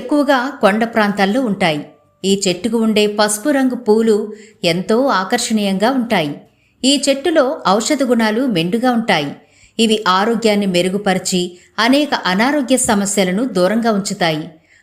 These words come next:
మరి ఈ చెట్టును ఏ విధంగా ఉపయోగిస్తే ఆరోగ్యానికి మంచి ఫలితాలు కలుగుతాయో ఇప్పుడు తెలుసుకుందాం. తంగేడు పువ్వులు, ఆకులు, బెరడు, వేర్లు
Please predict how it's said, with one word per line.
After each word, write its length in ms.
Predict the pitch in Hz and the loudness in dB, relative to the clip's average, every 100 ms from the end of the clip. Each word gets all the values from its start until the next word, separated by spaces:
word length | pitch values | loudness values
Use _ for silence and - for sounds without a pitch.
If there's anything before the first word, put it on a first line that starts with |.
| - | 0
మరి 200 | 247 247 226 - - - 254 | 2 2 -2 -8 -14 -2 0
ఈ 40 | 311 320 | 2 0
చెట్టును 360 | 311 370 339 202 208 | 0 0 0 2 0
ఏ 20 | 262 | 0
విధంగా 340 | 262 269 262 240 | 0 0 0 -2
ఉపయోగిస్తే 560 | 233 233 226 214 - 208 190 - 180 | 0 0 0 -2 -2 -2 -2 -2 0
ఆరోగ్యానికి 560 | 190 202 202 190 185 202 170 | 0 0 0 0 0 -2 -2
మంచి 260 | 196 - 285 | -2 -4 -4
ఫలితాలు 400 | 233 233 240 208 208 | -2 -2 0 0 0
కలుగుతాయో 520 | 180 196 202 170 277 - - _ - 262 | -2 0 0 0 -2 -6 -18 _ -4 -2
ఇప్పుడు 220 | 269 349 202 | 0 0 0
తెలుసుకుందాం. 600 | 170 - 185 160 151 151 - _ _ - 233 | -2 -2 -2 -2 -4 -6 -12 _ _ -2 2
తంగేడు 420 | 254 294 349 311 - | 2 2 0 -2 -2
పువ్వులు, 440 | 190 196 220 226 226 226 - 180 190 | -2 2 2 2 0 -4 -2 2 2
ఆకులు, 420 | 202 208 196 202 208 - 170 | 0 -2 0 -2 -4 -6 0
బెరడు, 400 | 180 185 185 190 196 - 180 | 0 0 -2 -4 -6 -8 0
వేర్లు 420 | 190 196 185 180 | 0 2 0 -4